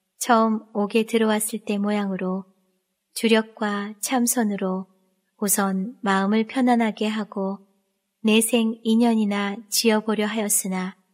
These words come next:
탐해의 질투의 폭풍이 불어일으키는 마음의 검은 물결을 어찌할 수가 없었다. 대보름도 지나고 지독한 입춘추위도 다 지난 어떤 날,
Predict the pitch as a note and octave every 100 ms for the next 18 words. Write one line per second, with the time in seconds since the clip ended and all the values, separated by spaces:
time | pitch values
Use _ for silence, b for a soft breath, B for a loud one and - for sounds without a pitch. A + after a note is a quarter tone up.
0 | _ _ _ _ _ - B3+ A#3 A3+ A3+
1 | A3 G#3+ A3 - A#3 A3 A3 A#3+ A3 A3+
2 | - C4 - A#3+ A3+ A3 A#3+ A3+ G#3 -
3 | A3 G#3+ G#3+ A3 G#3 G3+ A3 G3+ G3+ G3
4 | G3 G3 F#3+ - _ _ A3 G3+ A3+ A3
5 | G#3+ A3+ A3 A3 G3 F#3 F#3 F#3+ _ _
6 | _ _ - G#3 - A#3 G#3+ - G#3 F#3+
7 | F#3 G3 - G3 - G#3+ G3+ - F#3 F#3+
8 | _ _ _ _ _ _ _ _ _ _
9 | _ _ _ _ _ - A3+ A3 A3 A3
10 | G#3+ G#3+ G#3 G3+ G3 - G#3+ G#3 G3+ F#3+
11 | F#3 F#3+ - _ _ _ _ _ - A3+
12 | G#3+ A3 A3 G#3+ - A3 G#3+ - B3 A#3+
13 | - A#3 G3+ G3+ G3 G3 C4 - G3+ G3+
14 | G3 A3+ G#3 G3+ A#3+ G#3+ G3+ G#3+ G3+ F#3+
15 | F#3 F3+